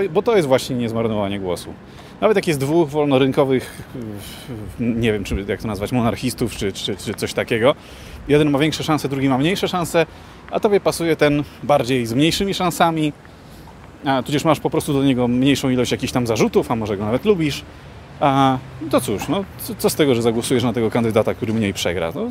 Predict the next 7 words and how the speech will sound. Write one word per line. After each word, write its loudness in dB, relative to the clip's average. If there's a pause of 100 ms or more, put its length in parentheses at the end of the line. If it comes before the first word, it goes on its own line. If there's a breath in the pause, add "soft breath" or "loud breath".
(240)
fajnie -2
jest. -8 (360 loud breath)
Przyjemność -8
jakaś, -12
nie? -6 (560 loud breath)
Dobra, 4 (560 loud breath)
e, 6